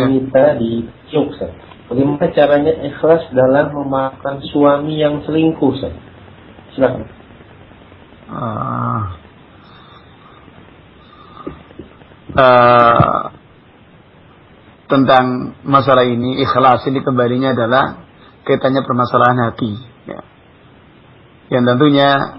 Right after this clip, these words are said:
Speaker 2: eh, pertama adalah sandarannya kepada Allah Subhanahu wa Ta'ala. Melihat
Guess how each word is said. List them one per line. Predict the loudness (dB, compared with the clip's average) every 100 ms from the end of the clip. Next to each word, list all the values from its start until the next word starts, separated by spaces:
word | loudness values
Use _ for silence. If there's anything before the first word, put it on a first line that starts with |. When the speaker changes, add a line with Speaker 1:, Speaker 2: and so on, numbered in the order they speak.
| -20 -20 _ _ _ _ _ _ _ _ -20 -20 -20 -20 -20 -2
Speaker 2:
eh, | 2 4 4 6 4 4 4 6 6 4 4 2 0 -2 -12 -20 _
pertama | 0 4 2 2 0 -2 -12 -20 -20 _ _ _ _ _ -20 -20 _ _ -4
adalah | 0 2 2 2 0
sandarannya | 0 2 2 2 -2
kepada | -2 0 2
Allah | 2 0 -2
Subhanahu | -4 -4 -4 -6
wa | -6 -4
Ta'ala. | -2 -2 -4 -12 _ _ _ _ _ _ _ _ _ _ _ _ _ _ _ _ _ _ _ _ _ _ _ _ _ _ _ -20 _ _ _ _ _ _ -6
Melihat | -2 0 0 -2 -4